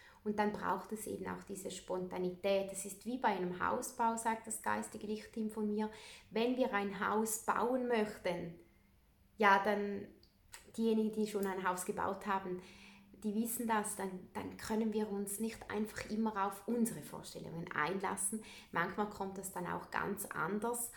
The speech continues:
und trotzdem am Ende kommt es dann irgendwie gut oder ist es dann richtig. Und so ist es oft im Leben und auch hier stecken wir wieder in dieser Neuausrichtung drin. Ja,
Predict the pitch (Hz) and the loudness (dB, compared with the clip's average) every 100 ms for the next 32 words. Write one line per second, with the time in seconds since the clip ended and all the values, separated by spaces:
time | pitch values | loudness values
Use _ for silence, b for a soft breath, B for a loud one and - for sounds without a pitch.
0 | B B - 208 208 202 - - - 165 | B B -2 0 2 -2 -6 -14 -8 -4
1 | 160 160 - 202 190 180 - 175 185 190 | -2 -2 0 2 2 -2 -2 -2 -2 -4
2 | 185 B B - 202 190 - 190 175 180 | -6 B B -4 -4 -4 -6 -6 -4 0
3 | 180 190 190 185 190 202 - 175 185 180 | 0 0 -4 -4 -2 -4 -4 -6 -4 -4
4 | - - 175 156 - - - - 185 - | -6 -8 -6 -8 -12 -16 -14 -14 -16 -18
5 | - - 180 - 185 190 - - 202 - | -20 -16 -14 -8 -8 -8 -8 -4 -4 -6
6 | - 226 214 214 220 214 196 170 170 190 | -4 0 2 2 2 -2 0 -2 -4 -4
7 | 190 190 - 170 - 208 185 180 180 180 | -4 -4 -6 -6 -4 -6 -4 -2 -2 -2
8 | 180 170 - 165 156 160 160 165 - - | -4 -4 -8 -10 -8 -8 -8 -10 -14 -18
9 | - 165 165 - 160 165 - _ - - | -16 -14 -14 -14 -12 -12 -16 _ -20 -20
10 | - B B B B B B B _ - | -20 B B B B B B B _ -4
11 | 180 165 | -4 -4